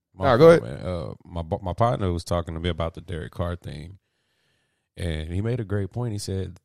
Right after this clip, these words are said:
Speaker 1: problem with Derek Carr is he always has such a great burst at the beginning of the season, and he just, like, falls off. It's like, we need you to stay within that burst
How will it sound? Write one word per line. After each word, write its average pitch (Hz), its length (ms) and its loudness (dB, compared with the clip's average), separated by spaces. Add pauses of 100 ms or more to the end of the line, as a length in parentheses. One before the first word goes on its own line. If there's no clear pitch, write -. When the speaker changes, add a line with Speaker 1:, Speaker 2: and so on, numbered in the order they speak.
Speaker 1:
problem 107 320 -2
with 92 120 -6
Derek 90 260 -2
Carr 98 200 -2
is 90 120 -4
he - 80 -8
always 95 320 -2
has 85 180 -4
such 90 180 -4
a 85 60 -6
great 87 400 -6
burst - 600 -6 (500)
at 92 80 -12
the 90 80 -18
beginning 90 300 -8
of 82 80 -4
the 78 80 -10
season, 95 520 -2 (520)
and 92 120 -4
he 98 120 2
just, 92 160 -2
like, 90 160 -6
falls 87 340 -2
off. 92 380 -4 (500)
It's 87 140 -6
like, 80 240 -2
we 90 100 -2
need 101 240 0
you 87 80 -2
to 82 80 -4
stay 98 600 -2 (120)
within 92 380 -4
that 82 220 -6
burst 98 520 0